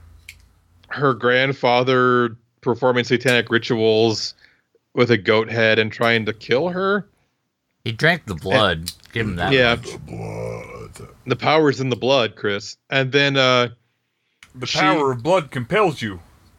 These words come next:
Speaker 1: And then she takes Vera into the bathroom to, uh,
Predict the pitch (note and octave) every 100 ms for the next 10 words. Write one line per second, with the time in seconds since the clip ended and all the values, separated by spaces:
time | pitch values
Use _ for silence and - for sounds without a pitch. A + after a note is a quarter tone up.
0 | _ _ C#3+ D3+ E3 E3 F3+ E3+ F#3+ D#3+
1 | A#2+ C#3 E3 E3 D3+ C#3+ D3+ C3+ A2+ A#2+
2 | B2 C3+ D3+ D#3 D#3+ D#3+ E3 C3+ _ _
3 | _ _ _ _ - C3+ C3 B2 A#2+ A2+
4 | A2 G#2+